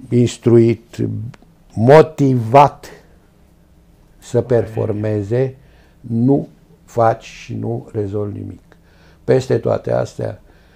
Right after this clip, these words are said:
dacă nu ești și empatic în relația cu oamenii,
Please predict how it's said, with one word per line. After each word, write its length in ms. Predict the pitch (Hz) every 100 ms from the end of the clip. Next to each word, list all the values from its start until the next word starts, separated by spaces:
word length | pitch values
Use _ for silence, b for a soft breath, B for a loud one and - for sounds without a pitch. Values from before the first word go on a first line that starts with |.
| b b b b b _ - - -
dacă 380 | - 107 107 113
nu 100 | 117
ești 180 | 113
și 80 | -
empatic 640 | 110 101 110 104 113 - - _ 113
în 60 |
relația 480 | 110 107 107 - 104
cu 160 | 92 -
oamenii, 560 | 113 113 110 107 110